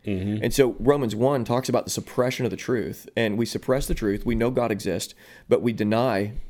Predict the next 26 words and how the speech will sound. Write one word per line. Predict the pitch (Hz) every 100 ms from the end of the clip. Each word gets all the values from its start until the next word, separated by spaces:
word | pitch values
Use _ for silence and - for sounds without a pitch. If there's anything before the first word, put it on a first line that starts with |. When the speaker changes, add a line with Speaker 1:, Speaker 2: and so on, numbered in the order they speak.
| - -
Speaker 2:
him | 127 107
and | 113
his | -
power, | 101 76 90 -
and |
we | 120
worship | 110 113 -
created | - 113 120
things | 110 104
over | 104
creation, | 101 104 107 - - _ -
or | 120
cre-, | - 135 -
cre-, | - 139 127
uh, |
created | - 139 139 131
things | 117 104
over | 131 110
creator. | - 110 104 87 - - - -
And | - 123 120 113 -
the, | 120 127 120
the, | - 107
again, | 120 107
the |
pinnacle | - 156 - -
is | 107 104 -